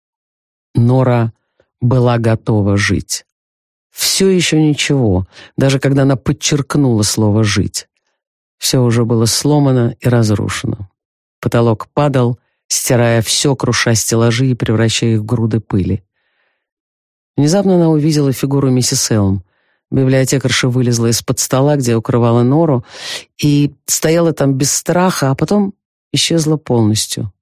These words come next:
когда крыша обрушилась на зал, удушив остатки огня, и погребла под собой стеллажи и все остальное. Нора, задыхаясь, больше ничего не могла разглядеть.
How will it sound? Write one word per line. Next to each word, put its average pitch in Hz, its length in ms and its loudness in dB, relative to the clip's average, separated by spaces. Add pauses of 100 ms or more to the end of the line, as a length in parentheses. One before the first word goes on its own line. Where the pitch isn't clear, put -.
(200)
когда 127 280 0
крыша 117 380 -2
обрушилась 113 580 -2
на 117 160 2
зал, 147 360 0 (440)
удушив 127 500 -2
остатки - 480 -2
огня, 135 440 2
и 127 40 0
погребла 127 580 0
под 131 180 -6
собой 123 360 0
стеллажи 120 500 0
и 131 40 -2
все 117 200 -2
остальное. 110 720 0 (960)
Нора, 170 240 2
задыхаясь, 139 880 -2 (640)
больше 143 280 0
ничего 135 360 0
не 120 100 2
могла 117 300 0
разглядеть. 110 720 -4